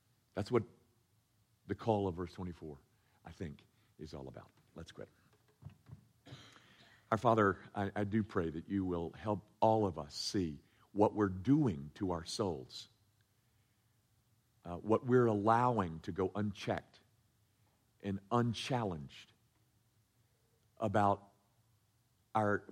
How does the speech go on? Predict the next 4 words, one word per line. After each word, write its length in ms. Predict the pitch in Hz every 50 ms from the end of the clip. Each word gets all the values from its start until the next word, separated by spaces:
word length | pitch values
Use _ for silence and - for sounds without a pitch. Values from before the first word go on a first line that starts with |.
| 104 98 - - - - -
motives 1080 | 104 107 110 110 113 123 131 135 110 101 80 78 73 - - - - - - - - - _ _ _ _ 85 87
driving 600 | 92 98 113 113 113 113 117 110 104 101 98 98 - -
our 140 | 101 110 107
behavior. 540 | 101 107 101 104 117 113 104 82 78 73